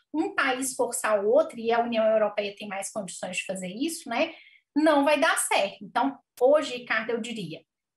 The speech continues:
é, não me parece a melhor solução limitar o conteúdo da fala de ninguém, por mais abrangência, por mais público que essa pessoa tenha. Isso é um mérito pessoal,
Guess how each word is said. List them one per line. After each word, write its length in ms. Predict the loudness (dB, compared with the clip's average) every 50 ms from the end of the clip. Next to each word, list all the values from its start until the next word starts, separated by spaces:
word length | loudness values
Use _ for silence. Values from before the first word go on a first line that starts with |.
| -4
é, 300 | -2 -2 -2 -2 -6 -10 _ _ _ _ -10
não 360 | 0 6 6 8 8 8 4
me 180 | 2 0 -6 -2
parece 800 | 0 2 2 2 2 2 2 0 -2 -2 -4 -6 -8 -10 -14 _ _ _ -12
a 80 | -6
melhor 600 | -2 2 2 2 2 2 0 2 2 2 2 0 -4
solução 840 | -4 -2 -2 -2 -2 -4 -4 -6 -4 -6 -6 -6 -6 -8 -10 -14 _ _ _ -12 -10
limitar 800 | -4 -2 -2 0 0 -2 -4 -8 -4 -4 -2 -2 -2 -4 -6 -12
o 60 | -12
conteúdo 580 | -6 -4 -4 -4 -2 -2 -4 -4 -4 -8 -10 -4
da 200 | -2 -2 -2 -2 -4 -4
fala 280 | 0 0 2 2 2 0
de 200 | -2 -2 2 4
ninguém, 640 | 4 4 4 0 -2 -2 -2 -2 0 -2 -2 -4 _ _ _
por 240 | -2 0 0 2 2
mais 420 | 4 4 4 4 4 2 2 2 -2
abrangência, 880 | 0 2 2 2 2 2 0 0 -2 -2 -4 -2 -2 -2 -4 -4 -8 -8
por 120 | -6 -2
mais 320 | 0 0 0 0 -2 -6
público 420 | -8 -4 -4 -4 -4 -4 -10 -10 _ -4
que 80 | -2
essa 180 | -2 -2 -2 -6
pessoa 460 | -4 -4 -4 -4 -6 -6 -6 -6 -6
tenha. 360 | -6 -8 -8 -6 -6 -8 -4 -2
Isso 180 | -2 -2 0 0
é 60 | 2
um 120 | 2 2 2
mérito 560 | 2 2 4 4 4 2 2 -4 -6 -10 -6 -4
pessoal, 640 | -4 -4 -4 -4 -4 -2 -2 -2 -2 -2 -4 -6